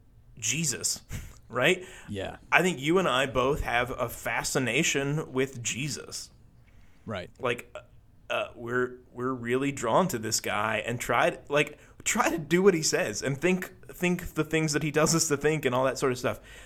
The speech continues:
Speaker 1: which I, like, you don't just wake up one day loving Jesus
Speaker 2: Yeah.
Speaker 1: and, like, <laughs> wanting to follow Jesus. That was,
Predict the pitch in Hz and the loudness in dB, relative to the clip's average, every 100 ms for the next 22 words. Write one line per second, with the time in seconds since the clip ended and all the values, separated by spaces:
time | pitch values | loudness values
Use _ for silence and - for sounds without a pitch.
0 | - - - - 180 214 - 160 175 220 | -8 -2 -2 2 2 2 -2 -2 -2 0
1 | 254 165 - 113 120 131 131 127 - 117 | 0 0 0 -2 -2 -2 0 0 -2 -2
2 | 127 123 123 135 127 127 - - - - | -2 0 0 0 -2 -6 -18 -20 -20 -20
3 | - 123 147 139 107 131 170 - 147 - | -6 0 2 2 -2 -2 -2 -2 -6 -8
4 | - - - - - - - 107 92 78 | -18 -20 -20 -20 -20 -18 -14 -8 -6 -4
5 | 123 123 120 - 143 143 160 160 156 - | -2 -2 -4 -4 -6 -2 2 2 0 0
6 | 175 151 135 175 143 - - 170 220 208 | 0 2 0 -2 -4 -6 -4 -2 4 2